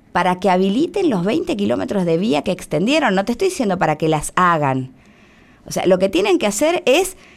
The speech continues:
cederle los terrenos en donde está los nuevos veinte kilómetros de ferrocarril a la, al Ministerio de Transporte de la Nación para que habilite las vías. No la, desde el, de, de, no lo hacen desde el año dos mil doce,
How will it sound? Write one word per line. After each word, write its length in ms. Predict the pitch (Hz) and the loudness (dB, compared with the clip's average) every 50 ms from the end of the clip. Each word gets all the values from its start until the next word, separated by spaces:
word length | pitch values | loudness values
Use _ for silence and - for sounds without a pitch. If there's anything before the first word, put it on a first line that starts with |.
| - - - | -20 -14 -8
cederle 800 | - - - 226 233 254 294 330 330 302 254 220 196 202 202 - - | -4 0 2 4 4 4 4 4 4 4 4 4 4 4 2 0 0
los 260 | 180 175 170 156 - | 0 0 0 0 0
terrenos 600 | - 202 226 254 285 285 269 233 196 180 180 175 | 0 0 2 2 2 2 2 2 2 2 2 2
en 120 | 165 165 | 0 0
donde 240 | 165 165 170 170 175 | 0 0 0 0 0
está 480 | 175 175 175 - 240 247 247 226 240 - - _ _ | -2 -2 -2 -2 0 2 2 0 -2 -4 -10 _ _
los 220 | - 170 170 165 165 | -2 0 2 2 2
nuevos 320 | 180 202 226 247 254 233 | 2 2 2 0 0 0
veinte 300 | 220 247 277 311 302 294 | 0 0 -2 -2 -4 -4
kilómetros 420 | 254 247 240 214 202 190 196 185 185 | -4 -4 -4 -4 -4 -4 -4 -4 -4
de 60 | 185 | -4
ferrocarril 580 | 190 185 190 202 208 220 247 262 180 175 180 - - - _ _ _ _ _ _ _ _ - | -4 -4 -4 -2 -2 -2 0 0 0 -2 -2 -6 -12 -20 _ _ _ _ _ _ _ _ 2
a 120 | 233 247 | 2 4
la, 200 | 254 240 240 233 | 4 4 4 2
al 200 | 214 - 214 220 | 2 0 0 0
Ministerio 380 | 220 226 233 220 - 320 339 330 | 2 0 0 0 0 -2 -2 -2
de 60 | 311 | -2
Transporte 460 | 277 254 247 - 269 262 262 - 262 | -2 -4 -4 -4 -4 -6 -4 -2 -2
de 40 | 262 | -2
la 100 | 247 240 | -2 -2
Nación 360 | 240 240 240 - 294 311 285 | -2 -4 -2 -2 -2 0 2
para 200 | - 233 208 196 | 2 2 0 0
que 100 | 208 220 | 2 2
habilite 460 | 196 196 214 220 220 254 294 - 403 370 | 2 2 2 2 2 0 0 0 0 0
las 160 | 294 220 220 | 0 0 2
vías. 460 | 302 403 466 480 185 165 160 - - - - - - - - - - - - - _ _ - - _ _ _ _ - | 2 2 2 2 2 0 0 -2 -8 -18 -20 -20 -20 -20 -20 -20 -20 -20 -20 -20 _ _ -20 -20 _ _ _ _ -2
No 160 | 208 269 - | -2 0 0
la, 120 | - - - | -2 -2 -2
desde 360 | 190 196 185 180 196 190 180 | 0 0 2 2 4 4 2
el, 200 | 175 170 - - | 2 0 0 -2
de, 200 | 170 156 156 - | -2 -2 -2 -2
de, 140 | 165 175 175 | -2 -2 0
no 140 | 185 226 285 | 0 0 2
lo 100 | 339 330 | 2 2
hacen 280 | 359 359 349 349 285 220 | 2 2 2 2 2 2
desde 180 | 208 196 196 | 2 2 2
el 60 | 196 220 | 2 2
año 200 | 254 285 277 247 | 2 2 2 0
dos 120 | 214 185 | 0 0
mil 240 | 185 214 226 226 226 | 0 0 2 2 2
doce, 500 | 254 311 330 - - - 175 160 151 143 | 2 2 0 0 -4 -4 -2 -2 -2 -4